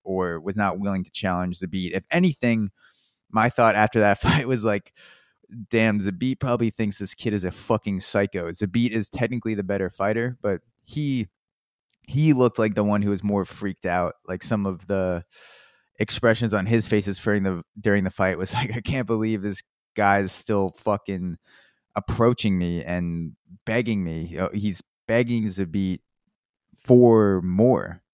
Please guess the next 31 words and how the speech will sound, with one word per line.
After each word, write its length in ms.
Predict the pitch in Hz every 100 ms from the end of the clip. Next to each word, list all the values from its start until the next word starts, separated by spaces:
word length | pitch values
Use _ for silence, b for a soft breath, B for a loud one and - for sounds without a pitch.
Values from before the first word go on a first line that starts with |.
| _ _ b b b
And 380 | - 113 110 101 -
that, 600 | 92 90 117 127 117 -
to 100 | -
me, 340 | 101 117 139 123
makes 320 | 101 98 -
Kyle 640 | - 101 101 101 95 87 -
Bochniak 540 | 104 101 101 95 92 -
a 120 | 104
bad 340 | 92 85 98 92
motherfucker, 680 | 95 92 90 - 90 82 78
that 140 | 90
he's 200 | 107 107
putting 300 | - 123 113
himself 420 | 110 - 98 95 -
in 160 | 123
tough 240 | 127 123 104
situations 880 | - 98 95 92 87 92 87 87 - B B B B
and 220 | 143 139
he's 240 | 120 110
smiling 840 | - - - 113 104 110 117 101 95
in 120 | 98
the 80 | 95
face 380 | - 104 101 -
of 80 | 92
the 80 | 92
fire. 440 | - 90 90 80
He's 240 | 85 92
walking 400 | 101 107 113 104
into 200 | 101 101
the 80 | 92
fire 480 | - 92 92 95 92